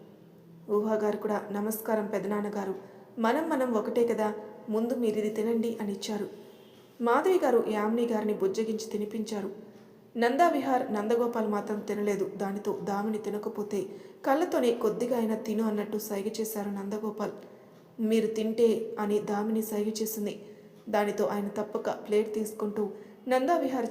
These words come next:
చేత కూడా తినిపించారు. ఊహా గారు కన్నుల పండగగా చూశారు. ఒకప్పుడు తన ఆడపడుచు ఉన్నప్పుడు ఇలా మనుషులు ఉన్నట్టు ఉండేది తన ఇల్లు. ఇప్పుడు వీళ్ళందరినీ చూస్తుంటే ఆవిడికి చాలా సంతోషంగా అనిపించింది. వింధ్య, విదర్ శౌర్యాన్ని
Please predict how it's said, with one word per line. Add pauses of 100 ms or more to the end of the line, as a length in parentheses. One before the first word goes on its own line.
చేత
కూడా
తినిపించారు. (1500)
ఊహా
గారు
కన్నుల
పండగగా
చూశారు. (120)
ఒకప్పుడు
తన
ఆడపడుచు
ఉన్నప్పుడు
ఇలా (380)
మనుషులు
ఉన్నట్టు
ఉండేది
తన
ఇల్లు. (340)
ఇప్పుడు
వీళ్ళందరినీ
చూస్తుంటే
ఆవిడికి
చాలా
సంతోషంగా
అనిపించింది. (1700)
వింధ్య,
విదర్
శౌర్యాన్ని